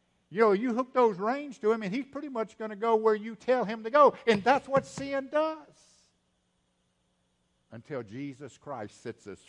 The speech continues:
free from that. He takes off that yoke of sin. He takes off those chains that have you bound.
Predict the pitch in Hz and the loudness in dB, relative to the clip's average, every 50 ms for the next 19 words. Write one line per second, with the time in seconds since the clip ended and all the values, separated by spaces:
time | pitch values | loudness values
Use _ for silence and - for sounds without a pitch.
0 | _ _ 185 170 139 98 80 71 _ _ _ _ _ _ _ 104 92 87 85 92 | _ _ -16 -16 -14 -16 -18 -20 _ _ _ _ _ _ _ -18 -18 -16 -14 -16
1 | 80 - - _ _ _ _ _ _ - 143 143 143 - 170 165 160 165 - 175 | -16 -16 -20 _ _ _ _ _ _ -12 -12 -12 -8 -4 -4 -4 -4 -6 -10 -10
2 | 151 160 165 - _ 123 104 95 - 104 104 101 95 92 - 98 - - 117 104 | -10 -10 -10 -10 _ -12 -12 -12 -14 -14 -12 -12 -12 -12 -14 -18 -20 -18 -16 -14
3 | 101 104 127 135 117 - - - 185 180 180 - - 165 170 175 165 - - 143 | -12 -12 -12 -14 -14 -10 -4 -2 -2 -2 -4 -6 -6 -2 -2 -2 -2 -2 -4 -6
4 | 127 120 - _ _ - - 165 143 127 110 98 92 87 82 113 101 104 98 110 | -6 -6 -8 _ _ -16 -10 -10 -8 -8 -10 -12 -16 -18 -16 -14 -14 -14 -12 -12
5 | 101 90 92 92 85 85 95 87 80 | -14 -14 -14 -18 -20 -18 -18 -18 -18